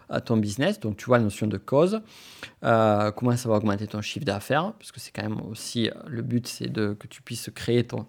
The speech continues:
ton empire, ne l'oublions pas. Euh, donc voilà, les grandes leçons aussi de Gandhi, l'abbé Pierre, euh, et Nelson Mandela, et pas que,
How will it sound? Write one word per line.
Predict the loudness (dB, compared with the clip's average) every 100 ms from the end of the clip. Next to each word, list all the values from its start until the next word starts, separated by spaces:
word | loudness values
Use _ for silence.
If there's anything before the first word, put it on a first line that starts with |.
| -4
ton | -2
empire, | -2 -4 0 2
ne | 2 0
l'oublions | -4 -4 -4 -4
pas. | -2 -2 -2 -14 -12 -14 -14 -14 -4 6
Euh, | 8 8 8
donc | 6 4 4 0 2 6 10
voilà, | 10
les | 10 8
grandes | 8 8
leçons | 8 6 6
aussi | 6 6 4
de | 4
Gandhi, | 6 6 6 6
l'abbé | 6 6 4
Pierre, | 4 6 8
euh, | 10 8 6
et | 4
Nelson | 4 4 4 4
Mandela, | 6 4 4 6 6
et | 4
pas | -2
que, | 0 2